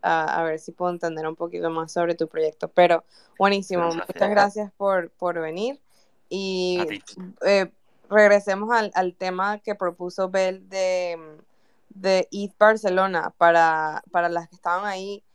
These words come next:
Speaker 1: Eh,
Speaker 2: <laughs>
Speaker 1: a mí me encanta aprender realmente en estos espacios, me encanta hablar, como dice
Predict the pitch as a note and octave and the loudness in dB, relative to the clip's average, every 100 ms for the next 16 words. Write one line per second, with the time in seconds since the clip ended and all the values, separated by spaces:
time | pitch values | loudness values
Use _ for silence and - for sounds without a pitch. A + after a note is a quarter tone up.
0 | _ _ _ _ - G3 - - - G#3 | _ _ _ _ -8 -6 -6 -2 2 2
1 | G#3 B3 F#4 D#4+ A#3 A3 G#3+ B3+ B3+ G3 | 2 -4 -4 -6 -4 -2 -2 -4 -6 -6
2 | F3+ G3 - - G3 G3+ G#3 G#3+ A#3 G#3+ | -4 -4 -6 -6 -4 -4 -6 -4 -4 -4
3 | G#3 G#3+ G3+ F#3 F#3 G#3+ G#3 G3 - F3+ | -8 -10 0 2 2 -4 -10 -16 -14 -6
4 | F3+ F3+ F3+ F3+ G3+ G#3+ G#3+ _ - G3+ | -6 0 0 2 2 2 2 _ -12 -8
5 | F#3+ F3+ F3+ G3+ G3+ | -6 -8 -6 -4 -4